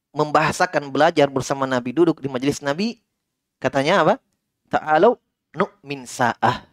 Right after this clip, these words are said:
Kata para sahabat, "Ayo, kemari, kita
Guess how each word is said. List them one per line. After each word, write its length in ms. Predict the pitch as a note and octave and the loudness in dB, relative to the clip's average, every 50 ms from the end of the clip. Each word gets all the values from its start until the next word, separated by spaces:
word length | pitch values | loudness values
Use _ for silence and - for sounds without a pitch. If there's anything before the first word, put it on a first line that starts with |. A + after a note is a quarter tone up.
| _ _ _ _ _ _ _ _ _ _ _ _ _ _ _ _ _ _ _ | _ _ _ _ _ _ _ _ _ _ _ _ _ _ _ _ _ _ _
Kata 160 | - C3+ - | -4 -4 -2
para 160 | - E3 D#3 | 0 0 0
sahabat, 320 | D3+ - E3+ E3+ F#3+ - - | 0 2 0 0 0 0 2
"Ayo, 320 | A3+ C4 C4 A3 F3+ - _ _ _ | 4 6 8 6 6 4 _ _ _
kemari, 400 | - G#3+ A#3+ C4 A#3+ F3+ C3+ - _ _ _ _ _ _ _ _ _ _ _ _ _ _ - | -2 2 2 4 4 4 2 -2 _ _ _ _ _ _ _ _ _ _ _ _ _ _ -6
kita 480 | - G3 - A#3+ B3+ - - - - | -2 2 4 6 4 4 2 -4 -16